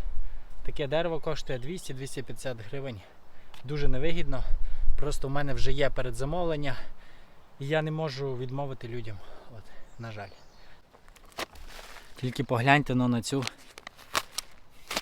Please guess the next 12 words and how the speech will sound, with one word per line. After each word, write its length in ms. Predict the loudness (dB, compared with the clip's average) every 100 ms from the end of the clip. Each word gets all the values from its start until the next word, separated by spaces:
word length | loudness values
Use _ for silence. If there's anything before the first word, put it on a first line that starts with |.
| -12 -20 -18
кореневу 500 | -8 -6 -4 -4 -4 -4 -6 -8 -14 -12 -12 -14 -20 -20 -20 -14 -10
систему. 440 | -10 -8 -8 -8 -8 -6 -4 -4 -6 -6 -8 -10 -12 -10 -10 -12 -16 -18 -16
Дивіться, 440 | -14 -12 -12 -14 -16 -16 -18 -18 -10 -10 -10 -16 -14
вона 180 | -12 -10
віргінка. 560 | -10 -10 -10 -10 -10 -16 -20 -20 -20 -18 -16 -16
Коріння 420 | -12 -8 -8 -10 -12
чорне, 560 | -10 -6 -6 -6 -8
як, 300 | -10 -10 -12 -14 -14 -16 -16 -16 -18 -18 -14
як 200 | -12 -8
вугілля, 460 | -8 -6 -6 -2 2
дивіться. 360 | 2 2 -6 -8
О. 340 | -6 -6 -6